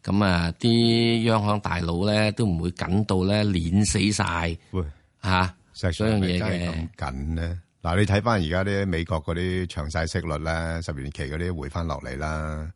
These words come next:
Speaker 1: 嗯。
Speaker 2: 同埋而家貿易戰真係真係小規模地已經係進行緊㗎咯喎。
Speaker 1: 係。
Speaker 2: 喂，噉啲央行仲有冇好似以前咁進取嘅呢？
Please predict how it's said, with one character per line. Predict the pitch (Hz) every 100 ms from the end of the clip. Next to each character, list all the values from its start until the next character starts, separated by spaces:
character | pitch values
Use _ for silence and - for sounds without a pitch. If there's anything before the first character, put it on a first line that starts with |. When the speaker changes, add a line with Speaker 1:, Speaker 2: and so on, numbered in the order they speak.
| -
Speaker 1:
嗯。 | 95 82 76
Speaker 2:
同 | 85
埋 | 82
而 | 80
家 | 92 104
貿 | 92 80
易 |
戰 | 78 87
真 | 85 98 104
係 | 82 78 - _ _ _ _
真 | 147 160 151
係 | 120 101 101
小 | - 110
規 | 135 151 139
模 | 82 71 80 80
地 | 87
已 | 87
經 | 95 117
係 | 95
進 | 95 87
行 | 73 73
緊 | 69 87
㗎 | 92
咯 | 85 80 80 78 76 69 92
喎。 |
Speaker 1:
係。 | 87 90 90 80 - -
Speaker 2:
喂， | 120 123
噉 | 127
啲 | 160
央 | 165 160
行 | 143 139
仲 | 117
有 | 113
冇 | 117
好 | 101 120
似 | 127
以 | 104 87 95
前 | 98 80
咁 | 87 92
進 | 101 95 95
取 | 90
嘅 | 80 92 107
呢？ | 110 123